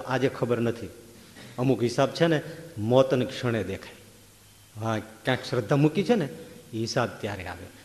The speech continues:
મારે રહી ગયું છે એ કહેવાનું, એક બે પ્રસંગો એ ગ્રંથો મેં વાંચ્યા છે અને મરતી વખતે એ સે-, સાધુઓ હોંકારા દે છે ને, સાચી જગ્યાએ મૂકેલી શ્રદ્ધા ખબર પડી જાય. દ્રષ્ટાંતો તમે અફલાતોન એમ.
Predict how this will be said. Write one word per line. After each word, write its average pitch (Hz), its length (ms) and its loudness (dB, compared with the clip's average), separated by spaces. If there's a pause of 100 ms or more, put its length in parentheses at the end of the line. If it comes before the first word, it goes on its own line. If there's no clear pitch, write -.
(120)
મારે 175 240 4
રહી 156 280 10
ગયું 311 200 10
છે 190 120 4
એ 170 180 4
કહેવાનું, 139 440 4 (380)
એક 143 160 0
બે 208 80 2
પ્રસંગો 233 680 2 (400)
એ 170 120 2
ગ્રંથો 160 380 0
મેં 190 180 2
વાંચ્યા 127 340 0
છે - 140 -8 (600)
અને 131 160 -2
મરતી 143 500 6
વખતે 214 300 8
એ 202 160 6
સે-, 160 240 4
સાધુઓ 147 480 4
હોંકારા 156 440 8
દે 196 200 8
છે 285 140 6
ને, 220 120 6 (680)
સાચી 165 240 2
જગ્યાએ 160 280 4
મૂકેલી 147 360 2
શ્રદ્ધા 139 520 4 (1300)
ખબર 170 220 4
પડી 202 180 2
જાય. 190 140 6
દ્રષ્ટાંતો 170 540 0
તમે 185 220 -4
અફલાતોન 165 960 4
એમ. 107 140 -2